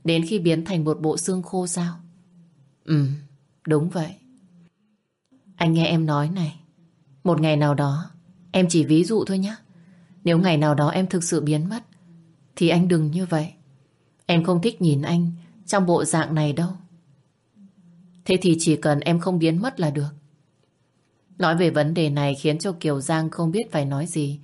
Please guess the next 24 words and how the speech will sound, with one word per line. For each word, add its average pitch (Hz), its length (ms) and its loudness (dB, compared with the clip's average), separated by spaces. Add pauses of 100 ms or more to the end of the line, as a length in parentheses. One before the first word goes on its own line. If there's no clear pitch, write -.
(300)
Dương 196 280 -2
Vũ 202 260 -2
quá 165 160 0
nhiều 190 380 -2
thay 175 160 -6
đổi. 156 300 -2 (380)
Anh 170 180 2
thay 180 160 0
đổi 160 220 0
một 143 160 -2
cách 208 240 -6
chóng 214 280 -6
mặt 160 180 -4 (300)
mà 160 280 0
cô 208 100 2
không 202 260 -4
hề 143 220 -2
hay 165 240 -4
biết. 190 220 -4 (720)
Chỉ 165 180 0
vài 151 220 2
ba 165 260 2
câu 180 200 0
chuyện 147 260 -4